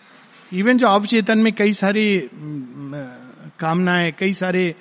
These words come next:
थॉट्स उठते हैं जो हम लोग उसको समझ नहीं पाते, उसके पीछे भी। एक बार एक डिसाइपल लिखता है माँ को, "माँ, मेरा सबकॉन्शियस बहुत ही खराब है, लोअर वाइटल भी बहुत खराब है।"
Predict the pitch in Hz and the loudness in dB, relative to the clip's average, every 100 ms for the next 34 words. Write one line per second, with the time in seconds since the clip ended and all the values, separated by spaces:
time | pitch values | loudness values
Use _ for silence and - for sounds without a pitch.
0 | - _ _ - 185 202 - 190 - 208 | -18 _ _ -6 0 0 0 -4 -2 -2
1 | 180 180 151 175 170 151 - - 190 202 | 0 0 -2 0 0 -4 -12 -10 -4 -4
2 | 214 - 220 165 170 196 185 165 156 226 | -4 -6 -6 -2 0 2 2 -2 -6 -8
3 | 277 - 330 - 180 165 135 117 - - | -8 -6 -8 -6 -6 -8 -8 -14 -20 -20
4 | - 196 196 214 220 190 151 160 180 196 | -10 -6 -2 2 2 -2 -8 -4 -4 -2
5 | 233 185 - 247 226 165 143 139 127 _ | -2 -4 -4 -6 -4 -2 -4 -8 -14 _
6 | _ _ _ _ - 156 240 226 240 233 | _ _ _ _ -10 -6 0 2 2 0
7 | - 196 - 247 247 262 247 139 165 220 | -2 -2 -2 2 2 4 2 2 -2 0
8 | 311 202 185 170 135 117 - _ _ _ | 0 0 2 0 -2 -10 -14 _ _ _
9 | _ _ _ _ _ - 165 311 294 254 | _ _ _ _ _ -4 0 0 0 0
10 | 226 262 240 190 202 220 175 185 175 143 | 0 0 0 0 -2 -2 -2 0 0 -2
11 | 110 | -10